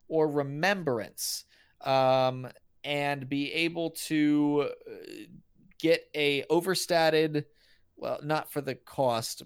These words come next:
but, uh, for the time of the game. Because that's the thing we have to remember, like, dropping a five five for six is undervalued for the cost,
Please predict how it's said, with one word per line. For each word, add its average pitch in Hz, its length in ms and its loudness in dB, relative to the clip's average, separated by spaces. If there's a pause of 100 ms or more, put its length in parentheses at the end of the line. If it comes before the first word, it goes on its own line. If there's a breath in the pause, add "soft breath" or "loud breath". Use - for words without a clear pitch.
but, 139 300 -2
uh, 131 440 2 (140)
for 139 320 -2
the 123 400 -8 (120)
time 156 400 0
of 127 180 -2
the 117 80 -4
game. 120 360 -4 (220 loud breath)
Because 170 140 -8
that's 233 180 2
the 214 80 -6
thing 202 160 -2
we 180 80 2
have 170 120 2
to - 80 -2
remember, 139 360 -2
like, 123 340 0 (420 soft breath)
dropping 202 580 2
a 185 140 2
five 170 480 2
five 151 440 0
for 151 100 -4
six - 580 -6 (240)
is 175 400 -2 (120)
undervalued 151 840 2
for - 140 -12
the 131 120 -4
cost, 147 600 0